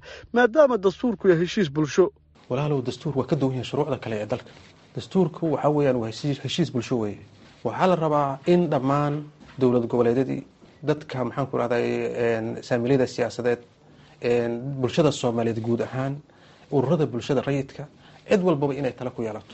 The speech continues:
Speaker 2: Wixii loo arkana inay khatar qarankan iyo dowladnimadiisa ay ku tahayna, dadku lagala dooda, laga fariista, haddii ay meesha u saxal, meesha u, yacni, danta ay ku jirta la qaato. Waxaan aragnaa marka dastuur ummadeed, afar cutub oo keliya hadda oo dan gaar laga leeyahay la soo hormariyey.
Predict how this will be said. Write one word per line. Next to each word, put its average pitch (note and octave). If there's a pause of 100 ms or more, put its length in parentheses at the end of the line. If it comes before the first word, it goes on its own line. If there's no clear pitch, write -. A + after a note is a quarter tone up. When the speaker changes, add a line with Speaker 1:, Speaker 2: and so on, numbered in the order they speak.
(120)
Speaker 2:
Wixii F#3
loo D#3+
arkana D3+
inay C3+
khatar C#3
qarankan A#2+
iyo B2
dowladnimadiisa B2
ay A#2
ku D3+
tahayna, C3+ (500)
dadku D#3+
lagala C3+
dooda, D3+
laga C3+
fariista, C#3+
haddii C#3+
ay B2+
meesha E3
u F3+
saxal, D3+
meesha D3
u, E3+
yacni, C#3
danta E3+
ay D#3
ku -
jirta B2+
la A#2
qaato. -
Waxaan F3+
aragnaa C#3
marka C3+ (120)
dastuur E3+
ummadeed, A2+ (640)
afar G3
cutub E3+
oo D#3
keliya D3+
hadda C#3
oo C3+
dan G#3+
gaar F3+
laga D3
leeyahay C3
la A#2+
soo -
hormariyey. A2